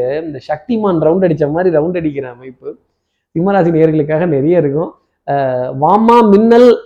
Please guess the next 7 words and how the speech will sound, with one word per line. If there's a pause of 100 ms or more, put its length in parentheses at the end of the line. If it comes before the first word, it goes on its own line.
அப்படின்னு
சொன்னா
கூட
ஆச்சரியப்பட
வேண்டியது
அப்படிங்கிறது
இல்ல.